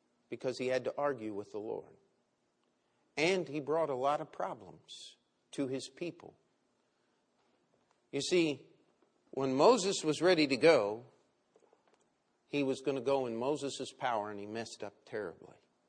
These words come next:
and sinned greatly against God and against his people. Forty years in the wilderness. Moses comes back,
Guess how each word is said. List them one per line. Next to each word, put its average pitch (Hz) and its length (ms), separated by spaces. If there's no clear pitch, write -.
and 104 220
sinned 143 400
greatly 120 520
against 120 460
God 131 380
and 107 160
against 120 460
his - 240
people. 151 440
Forty 208 440
years 185 520
in 143 100
the 139 80
wilderness. 110 560
Moses 127 420
comes 135 340
back, 120 440